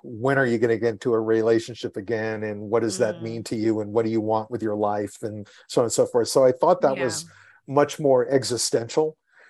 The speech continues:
Speaker 1: when I look back at comparing the things, at least at that moment,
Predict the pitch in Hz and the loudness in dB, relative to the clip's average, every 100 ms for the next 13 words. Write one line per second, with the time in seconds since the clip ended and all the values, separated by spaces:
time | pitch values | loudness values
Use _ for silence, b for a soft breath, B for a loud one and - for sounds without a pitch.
0 | b 147 135 127 110 123 131 - 120 117 | b -6 0 0 4 4 4 2 2 2
1 | 135 - 113 120 113 120 123 - 135 135 | -4 -6 -6 -4 -4 0 0 2 -2 -2
2 | 120 127 117 123 104 113 131 127 139 160 | -2 -2 -2 -2 -2 -2 -2 -4 0 0